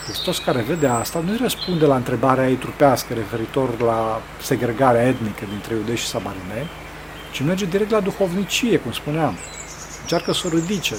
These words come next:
la o abordare mai duhovnicească a vieții și atunci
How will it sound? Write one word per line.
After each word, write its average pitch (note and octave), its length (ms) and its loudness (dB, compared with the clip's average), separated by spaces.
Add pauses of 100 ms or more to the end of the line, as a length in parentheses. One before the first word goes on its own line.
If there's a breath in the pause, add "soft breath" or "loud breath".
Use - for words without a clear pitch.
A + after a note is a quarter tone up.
la A#2 80 0
o A#2+ 40 2
abordare B2+ 560 2
mai E3+ 200 2
duhovnicească B2+ 800 -2
a G2 160 -6
vieții G#2+ 300 -4 (680)
și - 80 -4
atunci - 640 0